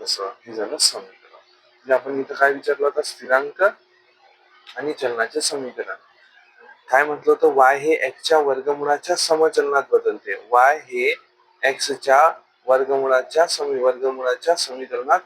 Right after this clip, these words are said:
समचलनात बदलते. ते लिहिलं, के टाकला,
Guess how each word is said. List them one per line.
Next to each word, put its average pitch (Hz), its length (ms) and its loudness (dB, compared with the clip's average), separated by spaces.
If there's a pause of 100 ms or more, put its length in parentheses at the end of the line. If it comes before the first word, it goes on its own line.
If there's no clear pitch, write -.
(200)
समचलनात 170 1000 2
बदलते. 104 680 -4 (840)
ते 208 140 4
लिहिलं, 170 300 0
के 170 240 0
टाकला, 170 480 2